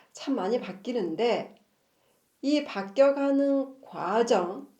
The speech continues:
바뀌어가는 내용을 관심과 사랑이 없으면은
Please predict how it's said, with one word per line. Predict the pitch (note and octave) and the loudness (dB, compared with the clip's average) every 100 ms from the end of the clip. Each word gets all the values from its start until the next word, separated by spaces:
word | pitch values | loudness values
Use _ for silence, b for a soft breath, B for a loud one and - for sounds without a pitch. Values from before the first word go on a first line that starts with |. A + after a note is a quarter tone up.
| - | -16
바뀌어가는 | F#3+ G3 B3 B3 B3 B3 G#3 E3+ | -16 -2 0 0 -2 -2 -4 -2
내용을 | F#3+ A#3 C4+ B3+ F3 A3 G#3+ - b b b - | 4 6 6 4 2 0 0 -6 b b b -16
관심과 | - G#3+ B3 C4 C4+ C4+ C4 B3+ B3+ | -6 -2 -2 -4 -4 -4 -2 -2 -2
사랑이 | - C4+ C4 B3+ B3 | -4 -6 -4 -2 -2
없으면은 | E3+ - - F#3+ G3 A#3 E4 F#4+ | -2 -4 -6 -2 -2 -2 -4 -4